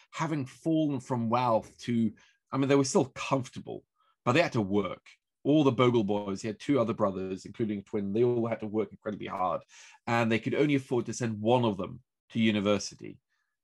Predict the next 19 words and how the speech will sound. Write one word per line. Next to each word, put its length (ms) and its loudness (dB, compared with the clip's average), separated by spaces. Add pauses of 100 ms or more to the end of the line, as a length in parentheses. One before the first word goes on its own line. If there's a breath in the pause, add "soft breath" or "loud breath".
(260)
And 200 0
that 260 2
was 160 -4
Jack 300 -2
Bogle. 360 -6 (960)
And 160 2
even 220 2
then, 180 6
he 140 -2
had 160 -4
to 80 -10
work 340 0
his 160 -12
way 140 0
through 180 -6
university 760 -6 (220)
at, 160 -6 (100)
at 220 -10
Princeton. 440 -12